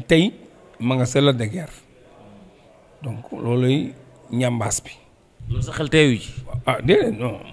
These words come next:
Speaker 1: ñoom professionnel lañu rek. Ñoom ku leen fay, ku leen woo tamit ëllëg ñu, ñu entraîné la. Mais nag loolu day yokk Eumeu Sène jom, yokk Lac de Guiers jom. Maanaam ko ki la, ki la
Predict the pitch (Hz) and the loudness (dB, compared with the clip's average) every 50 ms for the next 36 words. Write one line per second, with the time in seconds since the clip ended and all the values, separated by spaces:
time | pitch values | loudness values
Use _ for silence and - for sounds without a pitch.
0 | - - - 131 143 151 139 110 - - 180 180 165 - 196 185 190 196 190 196 | -18 -14 -6 0 2 2 2 2 0 0 0 0 0 0 0 0 2 2 2 2
1 | 202 202 214 - 440 - - - - 143 135 127 127 - 170 170 165 160 - - | 0 0 2 2 2 0 0 -4 -2 0 0 0 0 0 0 0 0 -2 0 0
2 | 143 131 - 143 151 160 156 160 160 156 160 151 151 143 143 147 151 143 131 123 | -2 -2 -2 -4 -2 2 2 4 4 2 0 -2 -4 -4 0 2 2 4 2 2
3 | 123 131 131 123 120 120 127 127 127 131 123 110 110 117 123 120 - - - - | 0 -2 -2 -2 -2 -4 -4 -4 -2 -2 -2 -2 -2 -2 -4 -4 -4 -8 -10 -6
4 | 120 131 135 127 135 151 151 - 196 220 359 370 359 226 185 - - - - - | -6 -4 -2 0 0 0 0 -2 -2 -2 -2 -2 -4 -6 -6 -10 -16 -20 -20 -20
5 | - - - - - - - 143 151 165 180 196 233 453 - - - - - - | -20 -20 -20 -12 -4 0 2 4 6 6 6 6 4 2 0 -6 -14 -20 -20 -20
6 | - - - - - - - - - - - - - - - - 120 123 131 139 | -20 -20 -20 -20 -20 -20 -20 -20 -20 -18 -18 -18 -16 -16 -12 -8 -4 0 2 2
7 | 151 160 147 147 160 160 151 180 180 127 123 - 185 185 185 180 180 - 180 175 | 4 6 6 6 6 6 4 4 4 4 2 2 0 0 -2 0 0 0 0 0
8 | 165 131 160 151 - 208 - - - - - - - - - - - - - - | 2 4 4 4 4 0 -4 -12 -18 -20 -20 -20 -20 -20 -20 -20 -20 -20 -20 -20
9 | - - - - - - - - - - - - - - - 127 139 143 - - | -20 -20 -20 -20 -20 -20 -20 -20 -20 -20 -20 -20 -18 -6 0 2 2 2 4 2
10 | 165 165 156 - - - 143 156 151 143 156 147 151 156 151 147 143 147 143 170 | 2 2 0 -4 -2 2 2 2 4 4 2 4 4 4 2 2 0 0 0 0
11 | 240 - - - - - - - - - - 131 135 151 151 151 143 - - 190 | -4 -8 -14 -20 -20 -20 -20 -20 -18 -8 -4 -2 0 0 0 -2 -4 0 0 0
12 | 190 196 185 185 - 214 214 208 | 0 0 -2 -2 0 4 4 4